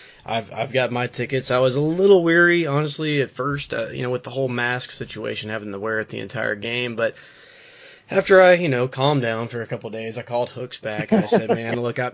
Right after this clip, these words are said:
Speaker 1: I, I'm gonna get my tickets again. I, I, I, you know, I'm not crazy about that whole situation, but I get it. You know, it, it is what it is. It's the world that we're living in. Hopefully this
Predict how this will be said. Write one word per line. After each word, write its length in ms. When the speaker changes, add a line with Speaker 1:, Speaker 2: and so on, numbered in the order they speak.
Speaker 1:
I, 100
I'm 180
gonna 220
get 140
my 100
tickets 400
again. 600
I, 120
I, 380
I, 60
you 120
know, 80
I'm 100
not 260
crazy 360
about 200
that 120
whole 160
situation, 560
but 100
I 120
get 200
it. 200
You 100
know, 160
it, 160
it 160
is 180
what 140
it 100
is. 280
It's 40
the 80
world 260
that 120
we're 100
living 280
in. 180
Hopefully 420
this 240